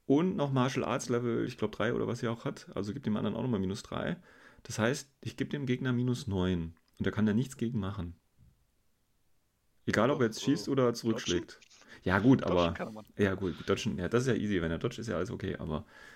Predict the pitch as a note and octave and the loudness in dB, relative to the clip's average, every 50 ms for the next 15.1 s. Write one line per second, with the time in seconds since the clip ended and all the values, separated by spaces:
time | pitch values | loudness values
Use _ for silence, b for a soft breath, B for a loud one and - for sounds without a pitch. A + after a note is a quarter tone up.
0 | B B B B B B - - - E3+ F3 - B2 B2+ B2+ - G2 F#2 F2+ F#2 | B B B B B B -4 -2 -2 -2 -2 -2 -2 -4 -4 -4 -6 -6 -6 -8
1 | G2 - - - C#2+ - E2 F2 D2 - - - D2+ E2+ D#2+ - - - - - | -8 -8 -8 -8 -8 -8 -8 -8 -8 -10 -10 -8 -8 -8 -8 -10 -12 -14 -14 -14
2 | - - - _ - - A2 D#2+ - - - - - - - D2 C#2+ E2 E2 - | -14 -14 -14 _ -16 -12 -10 -10 -10 -10 -10 -12 -12 -12 -10 -10 -8 -8 -10 -12
3 | - - - - - - - - - _ B B B B B B B B B B | -14 -12 -8 -4 -4 -4 -6 -8 -16 _ B B B B B B B B B B
4 | - B2 C3 D#3 F3+ F#3 D#3+ C#3 - - - - _ _ B2+ C3 C#3 C#3+ D3 D#3 | -6 -2 -2 0 0 0 -2 -4 -4 -8 -18 -20 _ _ -20 -20 -18 -16 -14 -12
5 | E3+ C#3+ C#3 B2+ A#2 - - - G#2+ A2 B2 C#3 C3 - - - - _ _ _ | -8 -4 -4 -4 -4 -6 -12 -16 -16 -14 -14 -16 -16 -16 -18 -20 -20 _ _ _
6 | _ _ _ - C3+ - - - F#3+ - - A#2+ C3 D3 D3 C3+ - D3+ F3+ E3+ | _ _ _ -8 -6 -6 -6 -8 -8 -4 0 0 2 2 0 0 0 0 0 0
7 | D3+ C3+ - B2+ B2 C#3 C#3+ - - - B2 - - G2+ G#2+ G#2+ G#2 G#2 G#2+ G#2+ | -2 -6 -6 -8 -10 -8 -10 -10 -10 -12 -12 -12 -8 -8 -6 -6 -6 -6 -8 -10
8 | _ _ - - - C#3 C3 - A2+ G#2 A#2 C#3 F3 F3+ G3 F#3 - - A2+ B2 | _ _ -16 -10 -10 -8 -8 -6 -4 -2 0 0 0 0 -4 -8 -6 -2 0 0
9 | B2+ B2 - C#3 C3+ - - - - _ _ - - D#3 F3 D#3+ C3+ B2 - - | 0 2 0 -2 -4 -4 -8 -18 -20 _ _ -14 -12 -10 -10 -10 -10 -12 -12 -8
10 | G2 A#2 A#2+ A2+ - - - A#2+ A#2 A#2 - - - - - - - - A#2 A2+ | -6 -4 -4 -4 -6 -8 -10 -6 -4 -4 -4 -4 -8 -8 -10 -10 -10 -6 -4 -4
11 | A2+ G#2+ G#2+ G2+ G2+ _ _ _ _ _ _ _ _ _ _ _ _ _ _ - | -2 -4 -4 -6 -10 _ _ _ _ _ _ _ _ _ _ _ _ _ _ -8
12 | - A2 A2 A2 - - - - - - - - G#2+ G#2 G#2 A2 _ _ _ _ | 0 0 2 2 0 -2 -8 -10 -10 -10 -10 -10 -10 -10 -10 -12 _ _ _ _
13 | _ _ - - - G2 F#2+ A2 B2+ - - E3+ D#3 B2+ - - - A#2 G#2+ A2+ | _ _ -2 0 2 4 6 6 6 6 4 4 2 0 -2 -2 -4 -4 -4 -2
14 | A2 A2 A2 - - G2+ G#2 G#2+ G#2+ A2+ A2+ A2+ A#2 A#2 A2 - - C3 C3 - | -4 -4 -4 -6 -4 -2 -2 -2 -2 -4 -10 -10 -12 -16 -16 -10 -10 -8 -6 -4
15 | F2 | -6